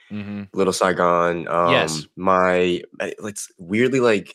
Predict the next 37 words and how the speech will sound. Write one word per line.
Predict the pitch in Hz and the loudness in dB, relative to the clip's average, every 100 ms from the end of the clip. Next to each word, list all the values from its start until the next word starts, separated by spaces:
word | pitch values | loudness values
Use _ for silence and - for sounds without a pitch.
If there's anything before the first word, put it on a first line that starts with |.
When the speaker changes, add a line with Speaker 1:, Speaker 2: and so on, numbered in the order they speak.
| _ - _ _ _ _ _ | _ -20 _ _ _ _ _
Speaker 2:
'cause | 110 95 - | -8 -8 -6
none | 101 120 | 2 2
of | 143 | 4
my | 143 | 2
family | 139 127 110 | 2 2 2
expected | 101 - 104 104 | -2 -2 -2 0
me | 104 | 0
to | 90 | 2
move | 95 98 | 0 0
to | 104 | 0
L | 110 110 | 0 2
A, | 113 | 0
but, | 98 | 0
like, | 90 - | 0 0
ever | 95 98 | -2 -2
since | - 98 95 | -4 -4 0
I | 82 | 0
moved, | 80 85 92 107 110 _ _ _ _ | 0 2 2 0 -4 _ _ _ _
even, | 120 131 139 | -2 2 4
like, | 131 117 | 2 2
my, | 110 104 98 95 - | 2 2 2 -2 -4
my | 92 90 - | -2 -2 0
aunt, | 92 101 101 - | 0 0 -4 -8
my | 90 | -6
aunts | 85 92 87 - | 0 0 -2 -6
from, | - 98 90 87 82 | -2 0 0 0 -2
like, | 85 73 | -2 -2
Vietnam, | 87 90 101 90 | -2 0 0 0
who's | 95 85 76 - | -2 -2 -4 -2
are, | 78 76 | 0 -2
they're | 67 80 80 | -4 -4 -2
still | - 98 | 0 2
living | 90 82 82 | 2 0 -2
in | 82 - | -4 -8
Saigon, | - - 80 92 98 85 | -8 -4 0 2 2 0
they're, | 82 | -2
like, | 80 76 76 | -2 -4 -6